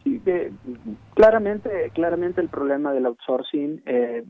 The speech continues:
digo, hay algunas cuestiones muy profundas, eh, respecto de la historia que tenemos en el país, eh, sobre la legislación laboral, eh, qué tan, qué tan buena es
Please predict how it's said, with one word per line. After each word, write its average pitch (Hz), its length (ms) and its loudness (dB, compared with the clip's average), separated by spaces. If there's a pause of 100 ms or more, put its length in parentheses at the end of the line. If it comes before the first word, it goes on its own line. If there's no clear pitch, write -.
digo, 139 300 6
hay 165 140 10
algunas 185 320 4
cuestiones 160 480 -2
muy 151 120 -2
profundas, 147 640 0 (140)
eh, 127 260 -2
respecto 127 500 -2
de 123 100 4
la 120 80 2
historia 127 800 2 (520)
que 120 80 0
tenemos 131 440 0
en 123 80 -2
el 120 120 -4
país, 123 460 0 (640)
eh, 120 580 2 (100)
sobre 117 220 0
la 120 120 0
legislación 127 600 0
laboral, 127 600 4 (500)
eh, 127 160 0
qué 151 120 4
tan, 151 380 2
qué 147 120 2
tan 143 200 2
buena 131 580 2
es 127 80 -12